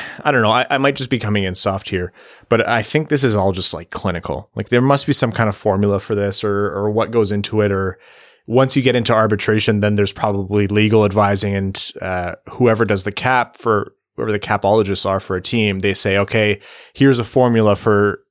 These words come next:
for based on, like, where the judge comes in on average, what you have to do." I don't know. I, I'm probably just coming in softer. You're right. It, it was pretty surprising.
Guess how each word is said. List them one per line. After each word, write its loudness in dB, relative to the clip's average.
for -6
based 2
on, 2
like, 0
where 4
the 0
judge 0
comes -4
in -2
on -4
average, -4
what -2
you -6
have -4
to -12
do." -14
I 0
don't 0
know. 0
I, 0
I'm -2
probably 0
just -6
coming -2
in -4
softer. 0
You're 2
right. 4
It, 4
it 4
was 2
pretty -2
surprising. -2